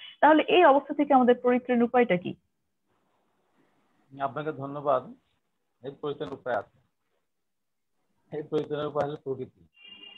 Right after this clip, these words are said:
Speaker 2: যেমন আপনার মনে আছে, আমি টক শোতে কিন্তু প্রায় বলতাম, দেশনেত্রী বেগম খালেদা জিয়াকে পৃথিবীর সমস্ত বড় আইনজীবীদের নিয়ে সে যদি একসঙ্গে নিয়োগ দিই, জয়নাল আবেদিন ভাইরা তো আসেনি,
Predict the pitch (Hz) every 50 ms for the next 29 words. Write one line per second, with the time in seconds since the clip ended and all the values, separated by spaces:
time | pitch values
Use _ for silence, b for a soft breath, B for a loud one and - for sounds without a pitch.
0 | - - 202 - - - 202 202 _ _ _ _ _ _ _ _ _ _ _ _
1 | _ _ _ _ _ _ _ _ 127 135 143 143 151 156 151 151 151 156 160 156
2 | 151 147 143 143 147 147 147 - - 156 143 143 135 - _ _ _ _ _ _
3 | _ _ _ _ _ _ _ _ _ _ _ - 143 151 139 - 156 156 156 -
4 | 170 160 165 165 160 156 156 156 - 135 139 143 131 127 123 104 131 123 123 214
5 | - _ _ _ _ _ _ _ _ _ _ _ _ _ _ _ _ _ _ -
6 | 117 135 151 151 - 180 175 175 180 156 156 156 151 160 160 151 - 147 147 139
7 | 139 147 139 131 131 135 135 - - 156 254 277 - _ _ _ _ - - -
8 | - _ _ _ _ _ _ 151 151 175 175 185 185 170 - - 175 208 208 208
9 | 170 - _ 180 156 131 156 156 160 151 143 151 151 135 151 156 170 160 170 165
10 | 156 156 151 151 151 - 151 143 135 151 147 139 - - 156 165 175 170 156 143
11 | 139 127 110 - - - 233 - _ _ _ _ _ _ _ _ _ _ _ _
12 | _ 123 123 131 156 156 160 160 156 151 139 151 151 151 143 151 156 160 156 160
13 | 131 120 127 - 156 135 120 110